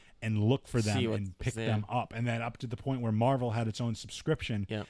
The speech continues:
Speaker 1: and I'd have it delivered to my door. I used to do that with G I Joe, believe it or not,
Speaker 2: When
Speaker 1: the
Speaker 2: you
Speaker 1: G I
Speaker 2: should,
Speaker 1: Joe
Speaker 2: when you
Speaker 1: comic.
Speaker 2: used to actually have to send in little cards or, like, things like that to
Speaker 1: Yeah, man.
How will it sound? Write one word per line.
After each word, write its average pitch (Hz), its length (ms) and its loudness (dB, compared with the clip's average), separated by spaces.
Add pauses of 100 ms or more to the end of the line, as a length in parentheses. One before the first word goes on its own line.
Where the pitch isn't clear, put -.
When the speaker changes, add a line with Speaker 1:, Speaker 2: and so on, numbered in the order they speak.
(140)
Speaker 1:
and 113 100 0
I'd 117 140 4
have 117 200 4
it 107 120 -6
delivered 113 420 2
to 113 80 -2
my 104 160 2
door. 110 240 4
I 98 80 0
used 113 180 0
to 110 60 -6
do 117 120 4
that 107 120 0
with 107 140 -6
G 107 160 -2
I 101 100 -2
Joe, 101 320 0
believe 98 300 -2
it 98 100 -4
or 95 60 -6
not, 92 160 -6
Speaker 2:
When 131 80 2
Speaker 1:
the 147 60 4
Speaker 2:
you 143 40 2
Speaker 1:
G 110 40 0
I - 40 2
Speaker 2:
should, - 80 0
Speaker 1:
Joe 117 80 0
Speaker 2:
when 127 180 6
you 123 80 4
Speaker 1:
comic. 117 80 0
Speaker 2:
used 131 180 0
to 117 120 0
actually 117 300 -2
have 113 240 -2
to 110 100 -2
send 110 260 0
in 107 120 0
little 104 180 -2
cards 107 500 2
or, 101 160 -2
like, 98 440 -6
things 107 240 -2
like 104 140 -2
that 107 260 -4
to 101 200 -4
Speaker 1:
Yeah, 120 180 0
man. 90 220 -4